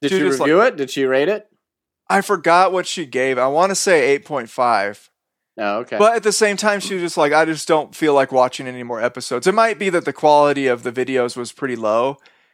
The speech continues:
Speaker 2: but
Speaker 1: Oh, even on the, on the, uh, what's the thing
Speaker 2: Uh,
Speaker 1: you watch
Speaker 2: Daily
Speaker 1: on?
Speaker 2: Motion, it was fine.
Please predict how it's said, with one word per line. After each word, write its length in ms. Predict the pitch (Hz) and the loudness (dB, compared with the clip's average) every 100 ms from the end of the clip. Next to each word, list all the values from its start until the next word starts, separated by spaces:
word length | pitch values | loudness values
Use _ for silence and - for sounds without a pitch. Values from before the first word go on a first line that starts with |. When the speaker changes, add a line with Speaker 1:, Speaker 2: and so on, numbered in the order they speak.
| _ _ - | _ _ 0
Speaker 2:
but 340 | 151 139 - - | 2 2 -2 2
Speaker 1:
Oh, 240 | 120 123 | 4 6
even 260 | 131 143 143 | 4 4 2
on 140 | 135 | 2
the, 240 | 127 120 120 | 0 -4 -4
on 220 | 117 117 | -4 -4
the, 220 | 117 113 | -4 -4
uh, 560 | 113 110 107 104 101 101 | -2 -2 -2 -2 -4 -6
what's 200 | 104 - | -8 -12
the 60 | - | -8
thing 120 | 196 | 2
Speaker 2:
Uh, 140 | 285 | 4
Speaker 1:
you 60 | 302 | 4
watch 60 | 196 | 2
Speaker 2:
Daily 280 | 339 381 403 | 2 2 2
Speaker 1:
on? 60 | |
Speaker 2:
Motion, 380 | 285 294 302 320 | 2 2 0 -4
it 100 | 285 | -2
was 200 | 285 330 | -2 -4
fine. 600 | - 170 156 160 190 247 | -2 2 4 4 2 -4